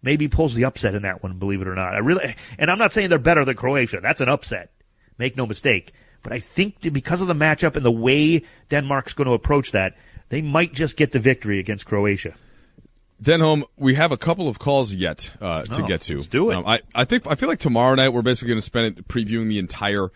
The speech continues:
Speaker 1: We're,
Speaker 2: uh, group
Speaker 1: yeah,
Speaker 2: stage.
Speaker 1: we're gonna break these games <laughs> down like it's, uh, yeah.
Speaker 2: Yes.
Speaker 1: And we're going all the way through the brackets tomorrow. Absolutely.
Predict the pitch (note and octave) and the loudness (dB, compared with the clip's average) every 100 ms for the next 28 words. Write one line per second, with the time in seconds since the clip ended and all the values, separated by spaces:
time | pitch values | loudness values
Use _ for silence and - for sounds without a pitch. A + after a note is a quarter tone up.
0 | - D3 C3 F2+ - C#3 G#2 - G#2+ G2+ | -6 -4 -2 -4 2 2 2 -2 0 2
1 | C#3 E3 D#3+ D3 B2 C3+ C3 A2+ C#3+ C#3+ | 4 2 4 2 2 2 2 2 2 4
2 | C3+ B2 A#2 - C#3 A#2 C3 A#2 E2+ - | 4 2 0 -2 -2 0 2 0 -2 -4
3 | C3 E3 F#3 E3+ E3 E3 C3+ D3+ B2 A#2+ | 0 4 4 6 6 4 4 2 2 2
4 | B2+ - G#2 - A2 G#2+ F#2 F#2 G#2+ - | 2 2 -4 -4 -4 -4 -4 -4 -4 -4
5 | G#2 A2 F2+ E2 | -6 -6 -8 -12